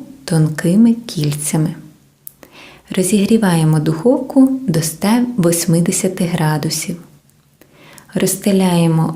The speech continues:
листкове тісто на папері для випікання. Проколюємо вилкою тісто, щоб сильно не зростало. На одну половину тіста перекладаємо готову начинку. Зверху покриваємо яйцями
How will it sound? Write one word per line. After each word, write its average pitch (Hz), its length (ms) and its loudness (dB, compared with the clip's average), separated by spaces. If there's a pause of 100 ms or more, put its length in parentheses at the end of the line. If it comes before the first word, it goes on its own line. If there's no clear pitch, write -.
листкове 165 600 -2
тісто 165 680 -4 (680)
на 175 160 2
папері 165 600 -2
для 160 280 0
випікання. 165 920 -4 (640)
Проколюємо 196 800 2
вилкою 175 480 0
тісто, 247 580 -2 (140)
щоб - 320 -4
сильно 233 480 2
не 170 240 2
зростало. 160 800 -2 (720)
На 214 240 4
одну 196 220 2
половину 170 520 0
тіста 262 480 -4 (420)
перекладаємо 214 800 2
готову 175 500 0
начинку. 160 720 -2 (580)
Зверху 175 480 -2
покриваємо 170 760 0
яйцями 226 640 2